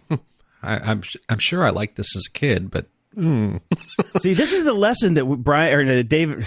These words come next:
Speaker 2: <laughs> Hey, I, I'll get the guy's name right here s-, eventually. Mike and I learned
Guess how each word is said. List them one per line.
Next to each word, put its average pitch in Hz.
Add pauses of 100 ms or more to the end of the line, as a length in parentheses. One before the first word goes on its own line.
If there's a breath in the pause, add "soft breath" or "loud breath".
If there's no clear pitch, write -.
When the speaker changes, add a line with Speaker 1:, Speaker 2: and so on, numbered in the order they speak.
Speaker 2:
<laughs> 151
Hey, 208
I, 156
I'll 185
get 254
the 175
guy's 143
name 123
right 120
here 117
s-, 101
eventually. 123 (320 loud breath)
Mike 185
and 147
I 117
learned 123